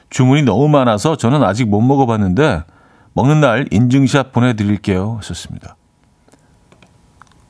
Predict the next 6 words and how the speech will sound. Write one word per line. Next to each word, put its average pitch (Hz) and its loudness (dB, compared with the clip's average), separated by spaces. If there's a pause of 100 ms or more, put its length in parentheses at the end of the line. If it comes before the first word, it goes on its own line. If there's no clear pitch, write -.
(160)
그래요? 90 0 (580)
굴뚝빵이요? 120 -2 (640)
어, 92 -2
이게 107 -4
부산에서 104 -2
핫하다고요? 110 -4